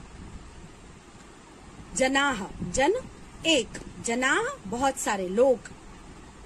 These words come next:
plural form of the first declension। संगम स्थान पर लोग ऐसा मानते हैं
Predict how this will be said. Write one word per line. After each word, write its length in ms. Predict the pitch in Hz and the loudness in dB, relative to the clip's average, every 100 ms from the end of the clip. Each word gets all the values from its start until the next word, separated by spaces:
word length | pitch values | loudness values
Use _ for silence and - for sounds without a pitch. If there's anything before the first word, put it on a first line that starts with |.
| - - - - 262 | -20 -20 -20 -4 2
plural 340 | 247 294 320 | 4 4 4
form 300 | 320 311 311 | 2 2 2
of 100 | 277 | 0
the 180 | 508 - | -2 0
first 200 | 269 - | 0 -2
declension। 520 | 254 254 233 202 190 139 - - - - - - - | -4 -2 -2 -4 -6 -10 -16 -18 -18 -18 -18 -8 -4
संगम 400 | 247 277 415 359 | 0 2 2 2
स्थान 540 | - 247 240 220 202 | -2 -4 -4 -4 -6
पर 600 | 190 - 226 247 320 466 466 - - - - | -8 -6 -2 0 0 -2 -8 -16 -20 -20 -12
लोग 260 | 220 269 302 | 0 2 2
ऐसा 220 | 370 370 | 0 0
मानते 500 | 294 233 214 - 202 | 0 -2 -4 -6 -6
हैं 480 | 202 196 208 254 403 | -4 -4 -4 -4 -4